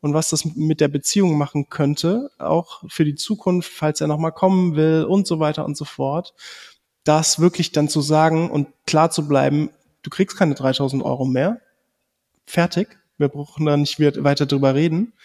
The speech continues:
Oder genau an welchem Punkt, also dann versuche ich so ein bisschen, ne? „Genau an welchem Punkt hast du denn mehr gemacht? Warum hast du es uns nicht gesagt?“ Also ich versuche dann sehr eloquent so ein bisschen damit umzugehen, aber dieser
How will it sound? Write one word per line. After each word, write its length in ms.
Oder 320
genau 420
an 160
welchem 340
Punkt, 480
also 320
dann 220
versuche 300
ich 80
so 120
ein 100
bisschen, 280
ne? 220
„Genau 300
an 100
welchem 260
Punkt 220
hast 180
du 40
denn 200
mehr 160
gemacht? 400
Warum 240
hast 180
du 40
es 60
uns 200
nicht 160
gesagt?“ 400
Also 140
ich 100
versuche 280
dann 160
sehr 220
eloquent 540
so 100
ein 100
bisschen 280
damit 240
umzugehen, 500
aber 200
dieser 540